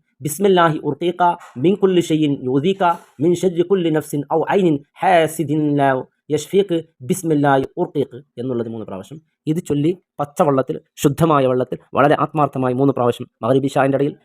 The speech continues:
ചൊല്ലി ഊതി കുടിക്കാവുന്നതാണ്. ഒന്ന്. രണ്ടാമത്തെ രീതി സിഹ്ർ ബാത്തിലാക്കാൻ, അതായത്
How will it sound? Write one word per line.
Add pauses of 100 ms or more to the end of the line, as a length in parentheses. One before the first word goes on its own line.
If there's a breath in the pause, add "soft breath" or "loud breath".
(160)
ചൊല്ലി
ഊതി (140)
കുടിക്കാവുന്നതാണ്. (100)
ഒന്ന്. (380)
രണ്ടാമത്തെ
രീതി
സിഹ്ർ
ബാത്തിലാക്കാൻ, (240)
അതായത്